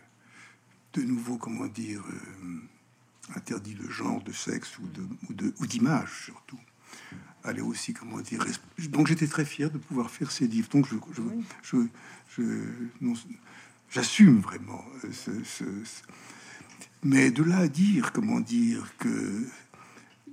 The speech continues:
Speaker 1: l'émerveillement ou l'effroi, vous savez, le sens de, du mot effroi est très curieux. Euh, euh, c'est ekfrida.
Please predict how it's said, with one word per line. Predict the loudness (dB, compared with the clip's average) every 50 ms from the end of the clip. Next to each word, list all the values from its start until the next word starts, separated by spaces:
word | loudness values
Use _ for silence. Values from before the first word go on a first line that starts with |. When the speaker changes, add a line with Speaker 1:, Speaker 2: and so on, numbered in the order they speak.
| -20 _ _ 2
Speaker 1:
l'émerveillement | 6 6 8 8 8 6 6 4 6 6 6 8 8 6 6 8 8
ou | 6 6 4
l'effroi, | 0 -4 -6 -6 -4 -2 -2 -2 -2 -4 -8 -16 -20 _ _ -20 -18 -16 -16 -14 -12
vous | 2
savez, | 2 6 10 10 10 10
le | 10 4
sens | 0 4 6 8 8 8 6
de, | 2
du | -2 0 0 4 4
mot | 6 6 6 4
effroi | 2 0 -2 -2 -2 -2
est | -2
très | 0 -2 -4 -4
curieux. | -2 -2 -2 0 2 4 4 4 2 -2 -10 -20 -20 -20 -20 -14 _ -2
Euh, | 2 4 4 6 4 4 2 0 -4 -6 -6 -8 -10 -8 -6 -6 -8 -8 -8 -8 -8 -4 0
euh, | 0 0 0 -2 -4
c'est | -6 2 4 2 2 4 2
ekfrida. | 0 0 0 -4 -8 -8 -6 -4 -4 -2 -2 -4 -6 -10 -12